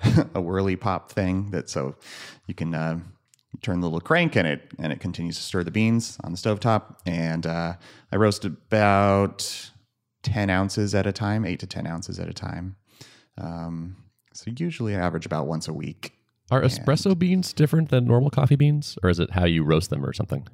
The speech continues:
Speaker 1: My understanding is that they're not, they're not really that different, that there are some beans that are just naturally more predisposed to being optimal for espresso. Like, they,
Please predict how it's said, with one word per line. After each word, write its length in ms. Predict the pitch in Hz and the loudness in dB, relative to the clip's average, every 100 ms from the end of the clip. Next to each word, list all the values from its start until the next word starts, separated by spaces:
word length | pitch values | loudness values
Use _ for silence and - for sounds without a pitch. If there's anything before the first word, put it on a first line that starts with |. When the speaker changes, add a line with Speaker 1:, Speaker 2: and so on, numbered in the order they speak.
| _ _ _ _ _ _ - | _ _ _ _ _ _ 0
Speaker 1:
My 100 | 123 | 4
understanding 520 | 135 - 95 92 85 | 4 4 2 2 2
is 160 | 78 82 | -2 0
that 200 | 78 - | -2 0
they're 180 | 85 | 0
not, 380 | 82 87 90 - - - _ - | 2 2 0 -4 -20 -20 _ -6
they're 160 | 90 | -2
not 280 | 92 85 - | 0 0 -2
really 600 | 92 87 85 82 82 80 - _ _ _ _ _ _ | -2 0 2 0 -2 -4 -10 _ _ _ _ _ _
that 300 | 76 76 - | -6 -6 -4
different, 440 | 82 - 127 - | -4 0 -2 -2
that 140 | - 85 | -4 -2
there 100 | 90 | -2
are 60 | |
some 300 | - 113 110 | 0 2 2
beans 560 | 98 - 95 92 92 92 | 0 -2 0 2 0 -2
that 120 | 85 | -4
are 80 | 85 | -4
just 520 | 82 82 - - - - _ _ _ _ - | -2 -4 -4 -8 -12 -16 _ _ _ _ -2
naturally 540 | 95 90 - 90 87 | 0 0 0 0 0
more 400 | 87 85 87 85 | 0 0 0 0
predisposed 800 | - 92 87 - 85 80 78 - | -2 -4 -4 -2 -2 0 -4 -10
to 200 | - 85 | -12 -10
being 220 | 82 82 | -8 -6
optimal 360 | - - 78 78 | -8 -8 -10 -8
for 200 | 73 71 | -8 -8
espresso. 460 | - - - 82 | -6 -6 -4 -4
Like, 240 | 85 - - | -4 -6 -8
they, 140 | - | -10